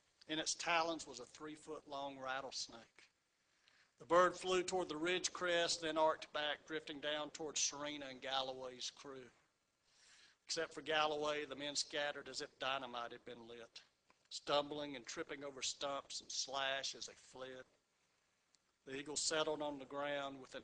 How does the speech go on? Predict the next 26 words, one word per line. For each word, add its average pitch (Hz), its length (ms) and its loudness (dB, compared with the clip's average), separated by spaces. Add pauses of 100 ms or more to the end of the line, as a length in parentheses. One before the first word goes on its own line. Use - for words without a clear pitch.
(120)
elegant 135 500 -4
awkwardness, 139 760 -6 (760)
the - 40 -20
serpent - 460 -2
still 147 320 0
writhing, 135 580 2
but 120 140 -8
its - 160 -6
movements 139 540 -6
only 135 300 -6
a 113 60 -12
memory 135 500 -8
of 120 120 -14
when 123 160 -16
it 123 80 -14
had - 140 -20
been 117 260 -16
alive. 120 400 -10 (1400)
Serena 180 400 2
dismounted 156 640 0
and 127 120 -10
offered 139 360 -4
the 117 80 -14
gobbet 131 400 -2
of 117 100 -14
meat. 120 400 -16